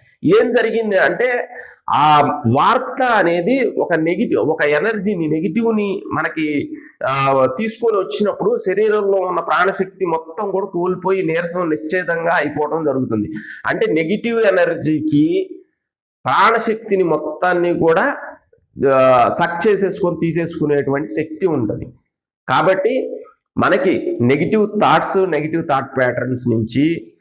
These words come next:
ఎక్కువగా మాట్లాడేటువంటి అలవాట్ల నుంచి ఖచ్చితంగా దూరంగా ఉంటూ దీన్ని చక్కగా ప్రాక్టీస్ చేసినట్లయితే మనకి మంచి ఫలితాలు ఉంటాయి.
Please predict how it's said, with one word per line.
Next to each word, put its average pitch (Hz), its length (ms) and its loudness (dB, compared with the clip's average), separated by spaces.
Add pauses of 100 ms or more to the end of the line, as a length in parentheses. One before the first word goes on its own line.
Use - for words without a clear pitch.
(200)
ఎక్కువగా 175 600 0
మాట్లాడేటువంటి 127 1200 0 (580)
అలవాట్ల 175 440 2
నుంచి 131 680 0
ఖచ్చితంగా 160 520 -2
దూరంగా 147 520 0
ఉంటూ 135 580 0 (280)
దీన్ని 147 220 2
చక్కగా 151 400 -2
ప్రాక్టీస్ 143 580 -4
చేసినట్లయితే 127 880 -2 (340)
మనకి 156 560 -2
మంచి 135 300 0
ఫలితాలు 117 380 0
ఉంటాయి. 107 300 0